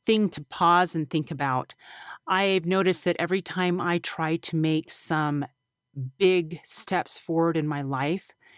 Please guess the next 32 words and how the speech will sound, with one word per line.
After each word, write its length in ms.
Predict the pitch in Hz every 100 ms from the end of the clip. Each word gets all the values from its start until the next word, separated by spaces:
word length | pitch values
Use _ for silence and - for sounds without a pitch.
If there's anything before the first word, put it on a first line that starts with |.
| - - - -
there's 320 | 156 185 165
something 800 | - - 220 233 214 - 254 254
holding 480 | 196 196 180 180 175
me 120 | 165
back, 340 | 147 139 113 -
and 100 | 139
it 60 |
usually 540 | 147 170 202 208 220 196
revolves 500 | 180 156 151 139 143
around 320 | 139 135 131
fear. 460 | - 143 127 127 - _ _ _ _ -
When 200 | 185 196
I 220 | 196 185 151 - 156
decided 880 | 170 - 196 208 269 208 147 120 - -
to 160 | -
start 340 | 151 - 156 143
a 40 |
podcast, 880 | 131 - 139 135 - 147 135 143 -
so 120 | -
I 100 | 165
went 280 | 196 233 247
through 180 | - 226
a 40 |
lot 260 | 175 143 147
of 140 | 156
the 80 | 151
motions. 600 | 135 131 127 - 117 113
I 100 | 131
figured 420 | 127 175 165 180
out 240 | 160 147 -
my 180 | 139 127
website, 960 | 139 180 190 170 - 180 170 160 -